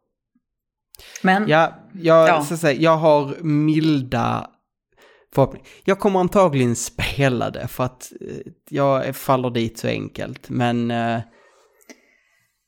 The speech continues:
Speaker 1: Men,
Speaker 2: jag
Speaker 1: men sen
Speaker 2: håller
Speaker 1: så är
Speaker 2: väl
Speaker 1: det
Speaker 2: mig ljumment,
Speaker 1: Ja.
Speaker 2: ljummet inställd.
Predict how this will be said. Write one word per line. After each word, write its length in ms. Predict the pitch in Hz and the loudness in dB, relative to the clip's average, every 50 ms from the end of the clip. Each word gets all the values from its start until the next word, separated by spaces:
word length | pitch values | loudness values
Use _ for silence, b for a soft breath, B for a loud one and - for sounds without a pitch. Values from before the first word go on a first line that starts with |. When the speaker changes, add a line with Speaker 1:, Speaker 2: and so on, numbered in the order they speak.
| _ _ _ _ _ _ _ _ _ _ - | _ _ _ _ _ _ _ _ _ _ 0
Speaker 1:
Men, 100 | 226 135 | 2 2
Speaker 2:
jag 100 | 123 113 | 2 4
Speaker 1:
men 80 | - | 2
sen 140 | 131 131 113 | 2 4 4
Speaker 2:
håller 0 | |
Speaker 1:
så 100 | 117 120 127 | 4 4 6
är 20 | |
Speaker 2:
väl 120 | 120 110 104 | 6 6 6
Speaker 1:
det 80 | 104 | 6
Speaker 2:
mig 480 | 120 117 117 117 113 113 117 117 113 - - - 107 104 - - _ | 6 6 6 6 4 2 2 0 -2 -6 -16 -18 -16 -16 -18 -16 _
ljumment, 920 | - 165 175 139 131 147 139 131 131 135 123 113 110 - 113 110 - - - - - | -8 -4 -2 2 4 4 6 6 6 4 2 2 0 -4 -6 -8 -10 -14 -18 -16 -8
Speaker 1:
Ja. 200 | 165 156 156 190 185 185 | -2 4 6 6 8 6
Speaker 2:
ljummet 200 | 175 170 - 143 | 6 4 2 0
inställd. 540 | 131 127 117 - - 113 107 - - - | -2 -2 -4 -6 -8 -10 -10 -10 -12 -14